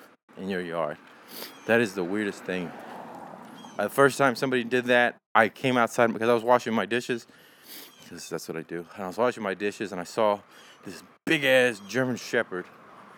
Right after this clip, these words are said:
uh, taking a dump in my yard, and the guy was just watching him. And I was like, "This guy, what, what?" And I walked outside,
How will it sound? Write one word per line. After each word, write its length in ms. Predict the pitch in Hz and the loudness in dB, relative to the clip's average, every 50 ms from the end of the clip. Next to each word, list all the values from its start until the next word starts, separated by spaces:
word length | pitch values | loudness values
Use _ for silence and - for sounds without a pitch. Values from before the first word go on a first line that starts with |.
| - - - - - - - | -20 -20 -20 -20 -20 -8 0
uh, 200 | - 98 90 90 | 2 4 4 4
taking 320 | - - 156 147 139 135 131 | 2 4 4 4 6 6 4
a 80 | 120 | 4
dump 480 | 113 110 - 156 165 196 196 185 - - | 2 4 8 10 12 12 10 10 6 4
in 80 | 131 131 | 4 6
my 100 | 127 123 | 8 8
yard, 320 | 127 139 160 185 190 170 | 10 10 10 10 8 8
and 340 | 127 113 117 123 120 110 117 | 8 8 6 6 4 4 4
the 120 | 123 123 | 4 4
guy 200 | 113 120 135 151 | 8 10 10 10
was 140 | 156 156 147 | 10 8 4
just 160 | 139 131 113 | 0 -4 0
watching 360 | 117 127 143 165 165 - 160 | 4 4 6 6 4 2 -2
him. 140 | 131 113 101 | -4 -4 -4
And 80 | 101 104 | -6 -8
I 40 | 123 | -10
was 100 | 123 - | -8 -8
like, 140 | 135 131 - _ _ _ _ _ | -10 -10 -12 _ _ _ _ _
"This 300 | - 277 269 - - - | -4 -4 -2 -4 -6 -2
guy, 360 | - - 208 214 208 214 208 | 2 2 2 2 2 0 -2
what, 220 | 208 202 220 240 233 - - - - - - _ _ _ _ _ - | -2 -2 -4 -4 -6 -10 -18 -20 -20 -20 -20 _ _ _ _ _ -6
what?" 240 | 247 277 294 - - _ | -4 -4 -4 -4 -4 _
And 100 | - 143 | 0 0
I 80 | 131 123 | 2 0
walked 360 | 110 - 123 131 135 - - | 2 4 4 4 4 4 2
outside, 580 | 123 117 - - - 127 120 113 117 120 117 | 0 0 -2 -2 0 2 2 2 2 0 -2